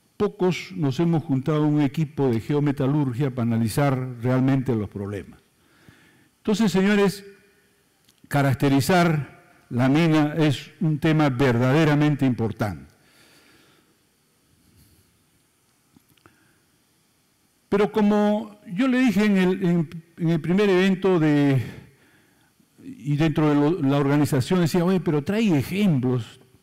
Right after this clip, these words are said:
Bueno, vamos a mostrar un ejemplo chiquito de cómo es que se puede hablar de geometalurgia, pero mezclando minerales. Se ha encontrado que nosotros podemos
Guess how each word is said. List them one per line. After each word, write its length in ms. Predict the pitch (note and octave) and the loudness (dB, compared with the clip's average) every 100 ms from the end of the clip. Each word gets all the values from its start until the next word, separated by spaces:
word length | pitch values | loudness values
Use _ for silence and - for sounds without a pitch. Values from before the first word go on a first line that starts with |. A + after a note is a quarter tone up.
| _ _ _ | _ _ _
Bueno, 260 | C#3+ C#3+ | -2 0
vamos 260 | C3 F3+ D#3+ | 2 2 2
a 60 | E3 | 2
mostrar 280 | D3 D3+ E3+ | 0 0 0
un 100 | E3 | 0
ejemplo 340 | A#2+ E3+ F3 | 0 -2 -2
chiquito 500 | - A2+ F3 - C3+ | -6 -6 -8 -4 -2
de 140 | A#2+ | -2
cómo 240 | A#2+ D3+ D3+ | -2 -2 -2
es 80 | - | -2
que 120 | C3 | -6
se 140 | C3+ | -6
puede 400 | C3+ D3+ D3 C#3+ - - - - | -4 0 0 0 -6 -20 -20 -10
hablar 300 | D3 E3+ G3+ | -6 -2 0
de 100 | G3+ | 0
geometalurgia, 720 | F3 G3 F#3 D#3+ D#3+ F#3 E3 D3 | 0 0 0 0 0 0 -2 0
pero 200 | D3+ C#3 | 0 2
mezclando 480 | C3 - F3 E3+ | 0 0 0 2
minerales. 800 | D#3 C#3+ B2+ A#2+ F#2 E2 - - _ _ _ _ _ _ _ | 2 2 2 0 -4 -12 -18 -20 _ _ _ _ _ _ _
Se 120 | - | -2
ha 40 | |
encontrado 680 | F#3+ F3 E3 F3+ F3+ F3 D#3+ - _ _ _ _ _ _ _ _ _ - - _ _ _ _ _ _ _ _ _ _ _ | 0 0 0 0 2 0 -4 -10 _ _ _ _ _ _ _ _ _ -20 -20 _ _ _ _ _ _ _ _ _ _ _
que 100 | - | -2
nosotros 760 | D3 C#3+ F3+ E3 E3+ E3+ - - - _ _ _ - - | 0 0 0 0 2 0 -2 -12 -20 _ _ _ -20 -8
podemos 1200 | C3+ D3+ G3+ D3+ D3+ C#3+ - - - - - - | -2 0 2 2 0 -2 -10 -16 -18 -20 -20 -20